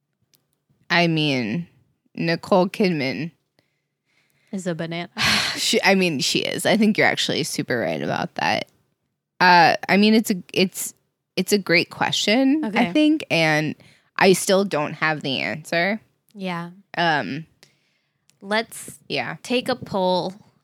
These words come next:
Speaker 2: to the listener. What's the most elegant fruit? And, uh, let me know.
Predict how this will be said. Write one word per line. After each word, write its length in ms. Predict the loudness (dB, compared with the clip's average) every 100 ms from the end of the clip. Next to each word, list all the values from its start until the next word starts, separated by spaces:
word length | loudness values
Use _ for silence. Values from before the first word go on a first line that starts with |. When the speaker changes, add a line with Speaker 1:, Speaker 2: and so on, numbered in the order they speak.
| _ _ _
Speaker 2:
to 140 | -10 -8
the 120 | -6
listener. 680 | -6 -6 -10 -10 -6 -6 -8 _ _ _ _ _ _ _ _ _ _ -10
What's 260 | -10 -8
the 60 | -8
most 340 | -6 -6 -6
elegant 480 | -8 -8 -8 -10 -14
fruit? 360 | _ -12 -12 -12 _ _ _ _ _ _ _
And, 460 | -10 -6 -6 -8 -8
uh, 360 | -8 -8 -12 -10
let 160 | -6
me 140 | -4 -2
know. 180 | -4